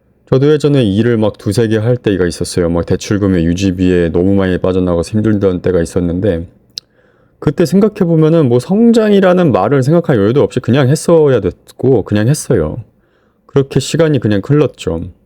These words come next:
정말 바쁘면은 뭐 성장이라는 말도 생각할 필요 없이 그냥 계속하게 되는 것 같더라고요. 어쨌든 많은 일이 지나가면서 알게 된 게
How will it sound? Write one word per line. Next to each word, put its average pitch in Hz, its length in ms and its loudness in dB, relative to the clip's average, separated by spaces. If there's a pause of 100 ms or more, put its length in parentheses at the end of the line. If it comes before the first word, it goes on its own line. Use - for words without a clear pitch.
(1700)
정말 170 300 2
바쁘면은 151 760 2
뭐 135 520 2
성장이라는 170 1040 0
말도 131 800 2
생각할 151 420 -2 (560)
필요 151 160 2
없이 123 160 -2
그냥 120 160 0
계속하게 123 400 -2
되는 92 200 -2
것 80 140 -2
같더라고요. - 380 -8 (960)
어쨌든 90 720 -2 (1040)
많은 110 540 0
일이 104 180 2
지나가면서 101 560 -2
알게 87 220 0
된 87 180 -2
게 90 380 -2